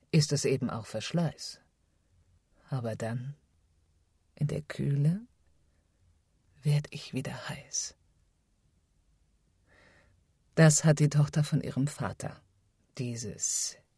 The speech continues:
knappe, unsentimentale. Was hat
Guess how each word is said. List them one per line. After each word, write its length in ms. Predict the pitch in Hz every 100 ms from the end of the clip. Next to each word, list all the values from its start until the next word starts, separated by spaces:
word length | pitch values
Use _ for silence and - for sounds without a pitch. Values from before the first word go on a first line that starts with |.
| -
knappe, 560 | - 185 147 - - - _ _ _
unsentimentale. 1080 | 220 214 147 120 - - - - 123 - - _ _ _ _ _ _ _ _ _ _ _ _ _ - - _ _ _ -
Was 280 | 233 -
hat 100 | 269